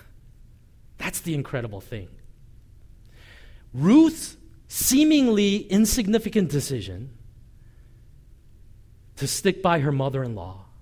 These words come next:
will prove to be one of the most important decisions made in human history. Dean Ulrich,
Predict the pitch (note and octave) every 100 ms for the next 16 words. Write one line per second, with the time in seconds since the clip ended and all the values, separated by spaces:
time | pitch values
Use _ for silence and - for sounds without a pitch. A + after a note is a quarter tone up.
0 | - - - C#3 - - G3 G3 - A#2
1 | F#2+ G2+ - - - - - - - -
2 | - - - - B2+ D3 C#3 C3+ C3 C3+
3 | A#2+ - F3 F3 D3 C#3+ - D3 B2 G#2+
4 | A#2 A2+ G#2 G2 - - - - - -
5 | G2+ - G#2+ F#2+ E2+ F2+ - - - -
6 | - - - - - - - - - -
7 | - - - - - - - - - -
8 | - - - - - - - - - -
9 | - - - - - - D3+ C#3 C#3 B2+
10 | A#2 -